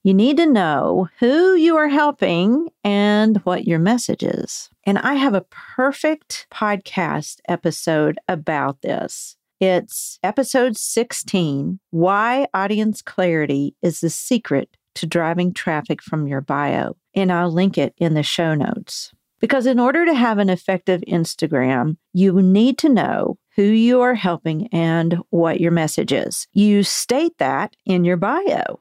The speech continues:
The group will give you feedback, and you will find out what you need to say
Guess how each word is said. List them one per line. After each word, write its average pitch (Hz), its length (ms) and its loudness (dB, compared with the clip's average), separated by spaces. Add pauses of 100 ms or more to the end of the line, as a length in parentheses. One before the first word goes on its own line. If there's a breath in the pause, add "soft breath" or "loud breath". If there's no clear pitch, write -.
(320)
The 196 140 0
group 196 560 2
will 185 200 0
give 170 240 2
you 220 180 4
feedback, 156 720 -2 (120)
and 165 300 2
you 180 160 4
will 233 160 2
find 277 380 2
out 127 340 0 (140)
what 170 260 0
you 202 140 2
need 180 240 2
to 175 100 2
say 151 540 0